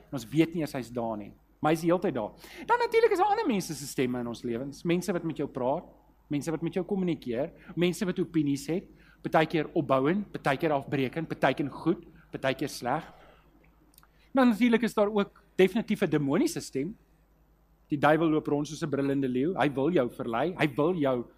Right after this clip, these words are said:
laat val en hy is daar en jy kan hom nie ontken nie. Die grootste fout wat ek en jy kan maak is om te maak asof hy nie daar is nie. En hy praat met my en jou.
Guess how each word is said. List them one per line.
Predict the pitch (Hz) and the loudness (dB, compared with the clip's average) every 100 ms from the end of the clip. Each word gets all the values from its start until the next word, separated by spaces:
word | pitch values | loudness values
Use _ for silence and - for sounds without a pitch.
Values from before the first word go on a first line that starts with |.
| - | 0
laat | 151 147 - | 0 0 -2
val | 127 143 190 | 0 0 0
en | 170 | 0
hy | 160 160 | 2 4
is | 185 - | 2 4
daar | 151 131 190 - - - | 4 6 4 0 -16 -2
en | |
jy | 151 | 0
kan | 165 180 | 4 4
hom | |
nie | 214 | 2
ontken | 185 160 175 | -2 0 0
nie. | 190 | 2
Die | 170 | 0
grootste | 185 190 - | 0 0 -2
fout | - 175 175 - - - - | 4 4 4 -4 -20 -20 -6
wat | 156 | 0
ek | 156 202 | 2 4
en | |
jy | 175 170 | 4 4
kan | 175 | 2
maak | 147 156 | 4 2
is | 165 - | 0 -6
om | 139 | -4
te | 151 | 2
maak | 156 175 | 4 4
asof | - 147 | -4 -8
hy | 139 | -4
nie | 131 | 2
daar | 190 123 | 2 2
is | 104 - | -2 -10
nie. | 123 151 - _ _ _ | -10 -12 -16 _ _ _
En | 151 | 0
hy | 143 165 | 2 2
praat | 170 156 160 | 2 0 -2
met | - | -4
my | 143 139 | -2 -2
en | 131 | -2
jou. | 123 180 | -2 -4